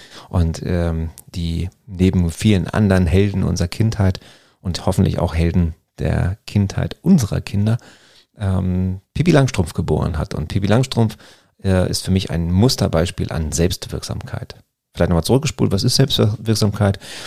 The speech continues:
Naja, es ist die Fähigkeit, der Glaube, ähm, dass man weiß, dass man das schaffen kann. Also man, man, man kriegt es hin, ähm, in die eigenen Fähigkeiten zu vertrauen und, ähm, man weiß, was man kann und es ist sicher, dass Herausforderungen, Krisen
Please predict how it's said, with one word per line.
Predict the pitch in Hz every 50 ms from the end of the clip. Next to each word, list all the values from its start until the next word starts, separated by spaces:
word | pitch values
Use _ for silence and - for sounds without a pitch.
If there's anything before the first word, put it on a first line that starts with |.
| - -
Naja, | - 113 107
es | 90 - -
ist | 107 - -
die | 95
Fähigkeit, | - - 131 139 131 - - 110 104
der | 98 92
Glaube, | 92 87 85 85 110 113 113 110 110 - - - _ _ _
ähm, | - 107 101 98 95 95 92 92 95 95 - - - -
dass | - 90 - -
man | 92 92 82 76 - - - - _ _ _ - _ - - -
weiß, | - 65 71 98 117 - - - - _ _ -
dass | - 95 -
man | 82 85 90 80
das | - 92
schaffen | - - - - - 104
kann. | - - - -
Also | - - 87
man, | 65 80 98 -
man, | 80 95 104
man | 98 101 98
kriegt | - - 131 - -
es | 101 -
hin, | - 147 175 190 - - - - - - - - -
ähm, | 123 117 113 113 113 110 104
in | - - 120 107
die | 104 104 - -
eigenen | 110 131 143 123 104
Fähigkeiten | - - 131 127 - - - 107 98 101
zu | 95 - -
vertrauen | - 95 - - - - 107 117 131 131 135 120 98
und, | 90 95 95 - - - - - - - -
ähm, | - 104 98 98 95 92 92 87 - - - 73 - - 85
man | 95 98 82
weiß, | 76 78 110 - -
was | 95 -
man | 90 85 95 95
kann | - - 127 139 131 123 -
und | - - 92 - -
es | - - - -
ist | - - -
sicher, | 110 117 - 117 - - - - _ _ _ _ _
dass | - 80 76 - - - - _ _ -
Herausforderungen, | 85 80 80 - 98 113 - - - 104 104 101 92 90 85 90 87 85 82 -
Krisen | - - 110 110 110 104 92 95 98